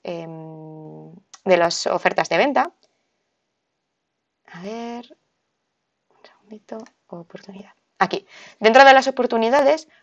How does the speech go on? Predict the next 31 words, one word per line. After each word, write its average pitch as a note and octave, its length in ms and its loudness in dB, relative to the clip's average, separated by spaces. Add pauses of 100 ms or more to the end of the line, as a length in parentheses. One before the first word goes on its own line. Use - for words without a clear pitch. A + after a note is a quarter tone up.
podemos, G3+ 680 4
eh, F3 440 0
meter E3+ 340 -2
otro G#3 240 -2
tipo G3 240 -8
de G3 60 -2
información, F#3+ 540 -6
como F#3 180 -6
por F3 140 -6
ejemplo, G3+ 420 -4 (320)
con F#3 220 -2
qué G#3+ 120 0
competidores F#3+ 800 0
hemos, E3 560 -4
hemos, E3 720 -6
eh, D#3+ 1080 -8 (460)
hemos F#3 280 -2
estado E3 920 2
a E3 120 0
punto F#3 360 0
o E3 160 0
no F#3 160 2
de E3+ 120 2
ganar E3+ 240 -2
esa E3 220 -4
oportunidad, E3+ 560 0
o F#3+ 60 -2
si F#3 100 -4
la F3 80 2
hemos F3 200 -6
ganado, F3 400 -2